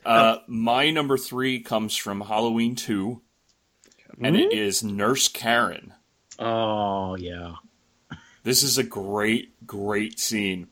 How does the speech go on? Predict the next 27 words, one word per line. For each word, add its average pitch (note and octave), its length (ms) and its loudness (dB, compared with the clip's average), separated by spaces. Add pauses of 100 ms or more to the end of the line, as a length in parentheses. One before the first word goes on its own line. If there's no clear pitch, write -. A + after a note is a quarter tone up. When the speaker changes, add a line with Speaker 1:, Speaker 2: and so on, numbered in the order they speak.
(180)
Speaker 2:
Mm. G#2 240 -8 (460)
Speaker 1:
You A2 140 0
know, G2 140 2
Karen B2 480 2
hooked A#2 340 -2
up A2 180 2
with G#2 320 -4
the, G2+ 300 0
uh, F#2+ 160 4
paramedic G2+ 760 2
Bud, F#2+ 400 -2 (480)
Speaker 2:
Mm. G2 220 -10 (420)
Speaker 1:
and G#2 320 4
she's A2+ 300 0
getting A#2 220 0
ready A2 240 4
to G#2 80 0
get G#2+ 260 -2
into G#2+ 240 0
the F#2 140 0
hot A2 280 0
tub F#2 360 -2
with F#2+ 100 -10 (100)
Bud. F2+ 480 0 (120)
Speaker 3:
Oh, C3 340 8
this C#3 240 6
one. C#3 400 6